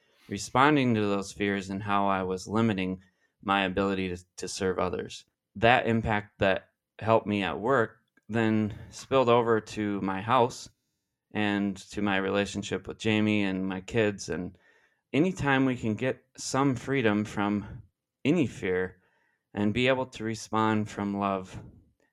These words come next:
as Mark has taught us, and as the Bible teaches, we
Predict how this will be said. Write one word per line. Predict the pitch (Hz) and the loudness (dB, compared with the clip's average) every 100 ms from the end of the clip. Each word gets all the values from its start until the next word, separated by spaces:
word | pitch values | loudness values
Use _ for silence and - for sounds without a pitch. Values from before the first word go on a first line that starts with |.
| _ - | _ -6
as | 104 101 101 - | -2 -2 -4 -10
Mark | 104 101 - | -4 -4 -6
has | 95 | -14
taught | - 95 90 - | -6 -2 -2 -4
us, | 90 90 - - _ _ _ _ - | -8 -8 -14 -20 _ _ _ _ -8
and | 95 92 92 - | -6 -4 -6 -6
as | 113 107 | -4 -2
the | 98 | 0
Bible | 104 135 - | -2 -2 -8
teaches, | - - 90 107 - _ _ _ _ _ _ | -12 -10 -12 -12 -18 _ _ _ _ _ _
we | 113 110 117 117 113 | -6 -4 -2 -2 -4